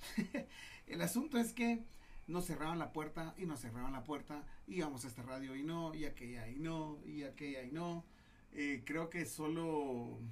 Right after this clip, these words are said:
lográbamos sonar como a las tres de la mañana, así en, en, en la metro, creo que nos ponían como a las tres de la mañana. El asunto es que, eh,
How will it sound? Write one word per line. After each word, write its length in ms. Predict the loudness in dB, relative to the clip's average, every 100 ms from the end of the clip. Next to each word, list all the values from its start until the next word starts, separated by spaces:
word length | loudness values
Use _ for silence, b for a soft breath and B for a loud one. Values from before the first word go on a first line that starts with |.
| B -12
lográbamos 480 | -10 -4 0 0 0
sonar 360 | -2 -2 -2 -4
como 180 | -2 0
a 40 |
las 280 | 0 -2 -8 -12 -10 2
tres 220 | 4 6
de 80 | 4
la 80 |
mañana, 500 | 2 2 0 0 -4
así 280 | -4 0 2
en, 420 | 2 0 -2 -6 -12 B B B B -14
en, 640 | -10 -6 -6 -6 -6 -6 -8
en 120 | -8 -4
la 80 | 2
metro, 400 | 4 4 0 -4
creo 160 | -4
que 80 | -2
nos 100 | -4
ponían 320 | -6 -4 -4
como 160 | -4 -6
a 20 |
las 140 | -6
tres 160 | -4 -4
de 80 | -2
la 100 | -4
mañana. 240 | -6 -12 B B B B -4
El 140 | 0
asunto 400 | 2 2 2 4
es 160 | 2 2
que, 280 | 0 2 0 -2 B B B -6
eh, 800 | -2 2 2 0 -2 -2 -4 -8